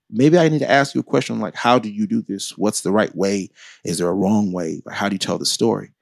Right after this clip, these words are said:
And after months of checking on me, phone calls, pulling up on me, spending time in the backyard, he brought by some podcast equipment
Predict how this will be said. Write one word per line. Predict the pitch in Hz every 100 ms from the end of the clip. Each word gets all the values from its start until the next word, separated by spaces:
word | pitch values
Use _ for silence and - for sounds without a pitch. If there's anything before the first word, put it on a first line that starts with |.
| _ _ _ _ _ _
And | - 95 90 90 92 - _ _ _ _ _ -
after | 110 117 -
months | 101 113 117 -
of | 104 101 - _ -
checking | - 117 104
on | 104 104
me, | 104
phone | - 104 101
calls, | - 101 98 98 104 - _ _ _ _ _ -
pulling | - 104 101
up | -
on | 98
me, | 101
spending | - 101 95
time | 101 101
in |
the | 98
backyard, | 98 95 - 101 107 98 _ _ _ _ _
he | - 107
brought | 120 110
by | - 107 104 -
some | - 95
podcast | - 170 - 98 92 -
equipment | - 95 80